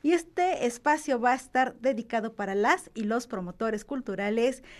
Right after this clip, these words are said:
Y le, estoy a punto de darle la patadita de la buena suerte a mi querido amigo Fer González,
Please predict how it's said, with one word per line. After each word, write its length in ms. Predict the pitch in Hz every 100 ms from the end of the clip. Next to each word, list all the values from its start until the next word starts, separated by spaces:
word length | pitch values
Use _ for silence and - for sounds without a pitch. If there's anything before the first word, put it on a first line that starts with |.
| - - -
Y 220 | 339 381
le, 120 | 349
estoy 320 | 370 392 523 480
a 60 | 466
punto 220 | 427 370
de 60 |
darle 220 | 330 339 320
la 140 | 247
patadita 400 | 240 240 269 302
de 80 | 233
la 140 | 220
buena 260 | 220 262 247
suerte 320 | - 254 254
a 60 | 208
mi 100 | 196
querido 560 | 214 247 240 208 190 -
amigo 380 | 220 233 233 233
Fer 240 | 254 240
González, 680 | 226 208 233 220 220 214